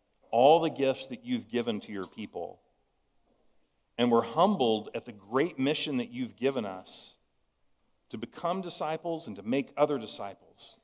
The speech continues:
who look like Jesus. And as we strive to do this together, I pray that you would give us every grace to love one another well,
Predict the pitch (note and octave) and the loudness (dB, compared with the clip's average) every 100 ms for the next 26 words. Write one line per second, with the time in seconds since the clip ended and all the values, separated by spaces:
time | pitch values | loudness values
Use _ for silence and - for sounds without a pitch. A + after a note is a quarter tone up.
0 | - A2 A2+ C3 B2+ A#2+ - G#2+ A2 G#2 | -8 -4 -2 0 0 0 -4 -10 -10 -10
1 | F#2 - - _ _ _ _ _ _ _ | -12 -14 -14 _ _ _ _ _ _ _
2 | _ B2+ C#3+ C#3+ - D#3 D3+ D#3 D3 D3 | _ -2 0 0 2 6 8 6 4 2
3 | C#3+ C#3 - - C#3 C#3 C3+ B2+ B2+ C#3+ | 0 0 -4 -8 6 6 8 6 6 4
4 | C3 C3 C3+ B2 C3+ B2 A#2 - C#3+ C#3 | 4 0 -6 -2 0 0 0 4 4 4
5 | C3+ A2+ A#2 C3 E3+ - - _ _ _ | -2 -2 0 0 -2 -10 -14 _ _ _
6 | _ _ - C#3 A#2+ C3 D3 D3 D3 C#3+ | _ _ 0 2 6 6 6 2 2 2
7 | C3+ C3 A#2+ B2+ C3 C3+ C3 | 2 2 2 4 4 4 -2